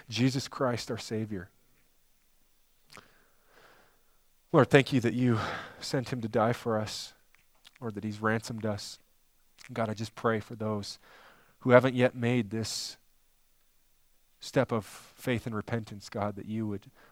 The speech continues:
work in their hearts tonight to see, yes, this is a high cost. And yes, Jesus, you do demand it all. But God, it is so worth it. It is so worth it for six reasons and many, many mo-, more. Lord, hundreds of reasons why this is worth it.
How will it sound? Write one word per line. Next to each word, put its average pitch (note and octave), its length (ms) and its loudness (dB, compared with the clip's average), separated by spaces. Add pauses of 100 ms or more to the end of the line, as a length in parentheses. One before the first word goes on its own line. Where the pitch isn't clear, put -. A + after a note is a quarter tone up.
work B2 180 -4
in A#2 80 -6
their F#2+ 80 -4
hearts A#2 280 -4
tonight G#2+ 420 -6
to G2+ 80 -12
see, A2+ 440 -2 (500)
yes, B2 280 6
this - 160 -8
is A2 100 -6
a G2+ 60 0
high A2+ 180 0
cost. - 560 -6 (140)
And A#2+ 160 -6
yes, B2+ 240 2
Jesus, B2 440 -4
you C3 120 -2
do C3+ 180 4
demand B2 400 2
it A#2 80 0
all. G#2 300 2 (420)
But C3+ 100 -4
God, A#2 220 2
it G#2+ 80 -4
is G2+ 80 -4
so A#2 220 -4
worth G2 280 -6
it. - 120 -18 (600)
It B2 80 -6
is G#2 80 -6
so - 300 2
worth A2 320 -2
it - 200 -14 (500)
for C3+ 100 -4
six - 320 -4
reasons A#2+ 340 0
and A2+ 160 -2
many, C3 220 2
many A2+ 220 -2
mo-, G#2 360 -4
more. G2 340 -4 (1080)
Lord, B2+ 140 4
hundreds A#2+ 420 2
of A2 160 -8
reasons G2+ 340 -4
why G#2+ 280 2
this G#2 200 -6
is G2+ 100 -10
worth G#2 280 -6
it. F2+ 180 -14